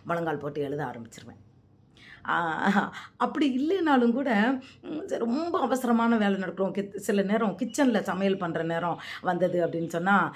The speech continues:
ஆ, அதை கூட அமர்த்துவேன். இல்ல, பாடிக்கிட்டே இருந்துட்டு ஞாபகம் வச்சுக்கிடுவோம் அப்படின்னு சொன்னா, சில நேரங்கள் மறந்தாலும் அது திருப்பி கட்டாயம், அது நானு, அதை நானு திருப்பி திருப்பி நான் அதை நினைவுபடுத்தும் போது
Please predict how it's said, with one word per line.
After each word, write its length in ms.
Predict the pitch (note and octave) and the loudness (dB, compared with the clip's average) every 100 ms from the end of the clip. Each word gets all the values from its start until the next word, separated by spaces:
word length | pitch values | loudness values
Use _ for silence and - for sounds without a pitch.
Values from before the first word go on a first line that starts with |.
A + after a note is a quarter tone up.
| - - | -8 -4
ஆ, 220 | D#3+ C#3+ | -2 0
அதை 240 | G#2+ G3+ | 2 2
கூட 180 | B3+ A#3+ | 4 2
அமர்த்துவேன். 540 | F#3 A3 A#3 E3 A#3+ - | 2 2 2 2 0 -2
இல்ல, 300 | G#3+ B3+ C#4 | -2 2 2
பாடிக்கிட்டே 280 | C4+ A3 A3 | 2 4 4
இருந்துட்டு 640 | A#3 G#3 A#3 A3 G#3 G#3 | 4 4 2 2 -2 -2
ஞாபகம் 400 | G#3+ F#3+ A3 G#3+ | 0 2 2 2
வச்சுக்கிடுவோம் 220 | G3 F#3+ E3+ | -2 -4 -6
அப்படின்னு 520 | E3+ F3+ F3 F3 E3+ | -4 -2 -2 -2 -4
சொன்னா, 460 | F#3 G#3 C4+ A3+ A#3 - - - _ - | -2 2 2 2 -2 -10 -16 -18 _ -20
சில 380 | G4 - D4+ D#4 | -16 -2 0 4
நேரங்கள் 440 | D#4 D4 D4+ D4 A#3 | 4 4 4 2 0
மறந்தாலும் 1000 | E3+ F3 B3+ B3+ G3 D#3 G3+ A3+ - - _ _ _ - - - | 0 2 4 6 4 4 2 2 -2 -10 _ _ _ -20 -20 -12
அது 360 | C3+ A#2 - | -10 -8 -10
திருப்பி 500 | - A#3+ C#4 - A#3 | -2 2 2 0 -2
கட்டாயம், 840 | - - - - A#3 A#3+ B3+ - - _ | -2 -10 -4 0 4 6 6 4 -2 _
அது 260 | - D3 D3 | -8 -4 -4
நானு, 260 | C#3+ C#3 C#3 | -4 -6 -6
அதை 320 | B2+ C#3+ D3 | -6 -4 -4
நானு 400 | C#3 C#3 C3+ - | -4 -6 -8 -4
திருப்பி 340 | B3 C4 - - | 0 0 -2 0
திருப்பி 320 | B3 C4+ D4 | 0 2 2
நான் 200 | G#3+ E3+ | 2 2
அதை 220 | D3+ D#3 | -2 -2
நினைவுபடுத்தும் 640 | E3+ A3+ B3+ A3 F3 - | 4 6 4 0 -6 -6
போது 420 | C#3+ F3+ F#3 E3+ | -4 -2 0 -4